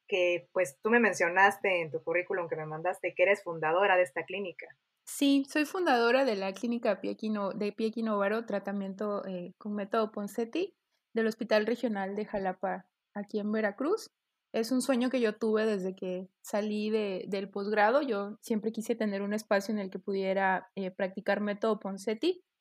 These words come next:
Speaker 2: La tengo desde noviembre del dos mil trece.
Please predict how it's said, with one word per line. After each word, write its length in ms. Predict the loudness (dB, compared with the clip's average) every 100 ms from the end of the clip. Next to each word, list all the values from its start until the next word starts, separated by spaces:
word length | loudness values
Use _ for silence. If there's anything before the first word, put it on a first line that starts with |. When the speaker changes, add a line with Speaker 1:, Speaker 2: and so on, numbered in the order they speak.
| _ _ _
Speaker 2:
La 140 | -6 -4
tengo 360 | -2 0 2
desde 460 | 0 0 -2 -2 -2
noviembre 480 | 0 2 2 4 6
del 140 | 4
dos 200 | 0 0
mil 260 | -2 -2 2
trece. 520 | 4 4 0 -10